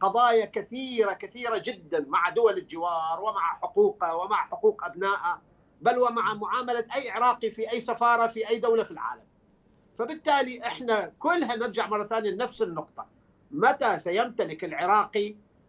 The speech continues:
أو متى سيمتلك العراق كدولة حقيقية إرادة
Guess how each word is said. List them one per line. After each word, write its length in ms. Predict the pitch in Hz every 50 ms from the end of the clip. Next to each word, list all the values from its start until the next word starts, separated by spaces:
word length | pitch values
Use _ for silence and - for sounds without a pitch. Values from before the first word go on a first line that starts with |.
| _ _ _ _ 185
أو 120 | 214 202
متى 280 | 214 254 285 - 240 214
سيمتلك 580 | - 214 226 269 294 277 - 240 208 196 -
العراق 460 | 208 180 156 185 196 202 190 165 156 - _ _ -
كدولة 520 | 190 180 - 226 277 294 269 233 196 156
حقيقية 1000 | - - - 202 226 - 233 226 226 226 254 254 247 240 233 233 226 226 226 - - 196 214
إرادة 500 | 220 233 262 302 320 311 302 311 302 -